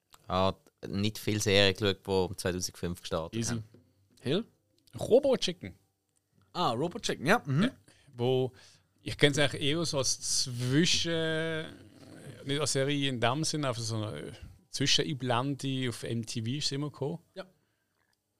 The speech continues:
Speaker 3: Vor, vor, eigentlich vor, immer wieder von Serien, so nach der Pause.
Speaker 2: Mhm.
Speaker 3: Ähm, aber zählt als Serie. Ist, äh, ähm,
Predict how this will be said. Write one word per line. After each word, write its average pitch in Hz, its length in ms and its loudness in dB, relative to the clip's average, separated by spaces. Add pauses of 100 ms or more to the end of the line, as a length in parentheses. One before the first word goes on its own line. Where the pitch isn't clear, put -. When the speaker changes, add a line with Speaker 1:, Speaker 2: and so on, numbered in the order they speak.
(120)
Speaker 3:
Vor, 104 440 0
vor, 101 200 -12 (540)
eigentlich 98 180 -12
vor, - 360 -12
immer 113 180 -4
wieder 110 120 -4
von 98 120 -8
Serien, 110 600 0
so 101 240 -6 (520)
nach - 160 -18
der 107 100 -10
Pause. 117 500 -2 (460)
Speaker 2:
Mhm. 135 280 -20 (520)
Speaker 3:
Ähm, 98 640 -2 (600)
aber 117 320 -2
zählt 120 240 6
als 113 160 4
Serie. 120 340 4 (460)
Ist, 160 360 4
äh, 123 360 6 (1200)
ähm, 113 960 0